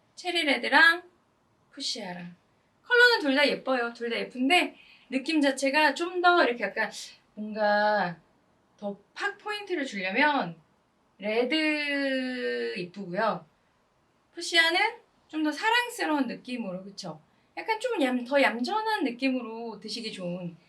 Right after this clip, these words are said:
그런 핑크예요. 자, 자, 지금 여러분 보시면서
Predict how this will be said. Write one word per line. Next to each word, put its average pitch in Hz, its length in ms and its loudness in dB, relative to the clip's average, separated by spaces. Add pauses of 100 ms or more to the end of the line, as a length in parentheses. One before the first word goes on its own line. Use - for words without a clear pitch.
(280)
그런 302 260 4
핑크예요. 190 460 -4 (1040)
자, 180 560 -2 (680)
자, 254 260 2
지금 254 200 0
여러분 262 380 4 (920)
보시면서 240 920 4